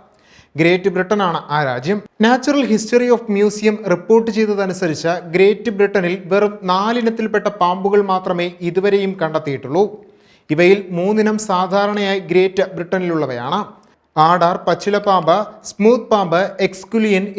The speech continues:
എന്നീ പാമ്പുകളാണ് ഇവ. എന്നാൽ യൂറോപ്യൻ അഡാർ അഥവാ വൈപ്പർ ഇനത്തിലുള്ള പാമ്പുകളാണ് വിഷമുള്ളവ. ഇവ സാധാരണയായി ഇംഗ്ലണ്ട്, സ്കോട്ട്ലൻഡ്, വെയിൽസ് എന്നീ രാജ്യങ്ങളിലാണ് കാണപ്പെടുന്നത്. കൂടുതലും കാടുകളിലും ചതുപ്പ് നിലങ്ങളിലുമാണ്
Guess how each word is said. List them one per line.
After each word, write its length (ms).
എന്നീ 180
പാമ്പുകളാണ് 580
ഇവ. 80
എന്നാൽ 220
യൂറോപ്യൻ 460
അഡാർ 220
അഥവാ 280
വൈപ്പർ 380
ഇനത്തിലുള്ള 400
പാമ്പുകളാണ് 580
വിഷമുള്ളവ. 420
ഇവ 80
സാധാരണയായി 680
ഇംഗ്ലണ്ട്, 360
സ്കോട്ട്ലൻഡ്, 600
വെയിൽസ് 360
എന്നീ 180
രാജ്യങ്ങളിലാണ് 600
കാണപ്പെടുന്നത്. 580
കൂടുതലും 400
കാടുകളിലും 640
ചതുപ്പ് 380
നിലങ്ങളിലുമാണ് 640